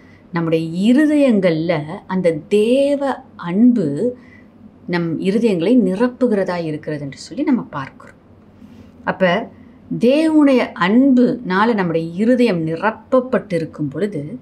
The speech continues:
தேவனுடைய அன்பை நாம் முழுமையாய் வெளிப்படுத்துகிறவர்களாய் இருக்கிறோம். இந்த இடத்துல நம்ம பார்க்கிறோம், ஐம்பது சதவீதம் நிரப்புது அப்படி இல்லை, முழுமையாய்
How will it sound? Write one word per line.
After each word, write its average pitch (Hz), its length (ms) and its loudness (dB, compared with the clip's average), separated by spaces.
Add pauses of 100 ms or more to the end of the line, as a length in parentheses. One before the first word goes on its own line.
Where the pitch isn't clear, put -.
(640)
தேவனுடைய 185 500 0 (120)
அன்பை 160 440 -4 (500)
நாம் 160 300 -4 (160)
முழுமையாய் 175 800 -2
வெளிப்படுத்துகிறவர்களாய் 143 1120 -10 (100)
இருக்கிறோம். 135 380 -18 (800)
இந்த - 160 -12
இடத்துல 170 260 -2
நம்ம 165 200 -2
பார்க்கிறோம், 165 520 -6 (300)
ஐம்பது 233 440 2
சதவீதம் 233 500 2
நிரப்புது 175 480 -2
அப்படி 156 320 -6
இல்லை, 135 200 -8 (1120)
முழுமையாய் 196 920 -2